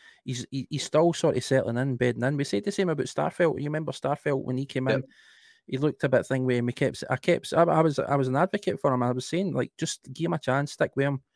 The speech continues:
Speaker 1: I'm sure he's gonna come good." Like, there's a player there, and lo and behold, he's, he's starting to show that there's a player there. He's had the time. He's starting to get used to the, everything. Giakoumakis needs that game time, and he needs to just continue to play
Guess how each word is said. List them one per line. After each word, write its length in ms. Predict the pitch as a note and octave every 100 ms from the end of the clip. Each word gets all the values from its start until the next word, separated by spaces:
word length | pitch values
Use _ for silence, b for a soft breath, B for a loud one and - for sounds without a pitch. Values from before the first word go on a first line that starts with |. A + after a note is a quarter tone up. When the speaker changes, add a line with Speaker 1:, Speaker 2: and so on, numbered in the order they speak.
| b b b
Speaker 1:
I'm 80 | A#2+
sure 200 | - D3
he's 140 | C3+
gonna 180 | B2+ A#2+
come 200 | - A#2+
good." 220 | A2+ B2 B2 - -
Like, 300 | A2+ - - b b b b _
there's 180 | - A#2
a 60 | A#2
player 240 | - C3
there, 280 | A#2 B2+ B2 - -
and 300 | B2 A#2+ A#2 - _ _ _ _ _ _ _ _ _ -
lo 100 | B2
and 80 |
behold, 360 | B2 B2 A#2+ C3+
he's, 140 | C3+ -
he's 200 | C3 -
starting 280 | A#2+ A2 A2+
to 100 | B2
show 380 | - G#2 C3 - -
that 80 | A2
there's 160 | A2+
a 60 | B2+
player 220 | - G#2
there. 160 | C3 D#3+
He's 160 | B2+
had 160 | B2 -
the 80 | A2+
time. 320 | - C#3 C#3+
He's 100 | A#2
starting 260 | - A2+ A2+
to 100 | G2
get 200 | A2+ -
used 200 | C3 -
to 80 | B2+
the, 160 | A#2
everything. 360 | A#2+ A#2 A#2 A#2 B B B B B
Giakoumakis 580 | C#3+ D#3 D#3+ C#3+ - B2
needs 160 | B2+ A#2+
that 180 | A#2+
game 200 | - B2 C#3
time, 260 | C#3+ C#3+ - _ b b b b
and 120 | A2+
he 60 |
needs 220 | A#2 B2+ -
to 100 | A#2+
just 240 | A#2+ -
continue 400 | A#2+ A2 A#2+ A#2+
to 100 | B2
play 420 | - C3 C3+ C#3+